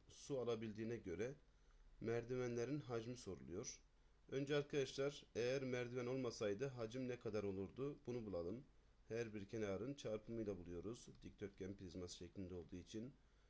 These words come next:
Kenarlarımız arkadaşlar beş, iki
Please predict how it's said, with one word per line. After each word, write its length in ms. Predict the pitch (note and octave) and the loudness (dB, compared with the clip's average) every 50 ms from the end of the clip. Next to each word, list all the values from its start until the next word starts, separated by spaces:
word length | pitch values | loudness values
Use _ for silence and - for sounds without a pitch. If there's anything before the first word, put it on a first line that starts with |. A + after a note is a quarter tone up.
| - - - - - | -20 -20 -20 -18 -6
Kenarlarımız 580 | - B2+ B2+ C3+ C3+ C3 C3 C3 B2 C3 C3+ C3 | -2 0 2 2 2 4 4 4 4 2 2 2
arkadaşlar 600 | B2+ A#2 A#2 - A#2+ A2+ A2+ - A2+ B2 C3 C3 B2 - - | 2 0 2 0 0 0 0 2 2 2 2 0 -2 -4 0
beş, 580 | A2+ A2+ A2 A2 A2+ B2 - - - - - - - - - - - - - - | 2 4 4 4 2 -2 -6 -8 -8 -10 -10 -12 -16 -20 -20 -20 -20 -18 -10 -10
iki 440 | A2+ A2 - - A#2 A2+ A2+ A#2+ | -8 -8 -6 -2 0 0 0 0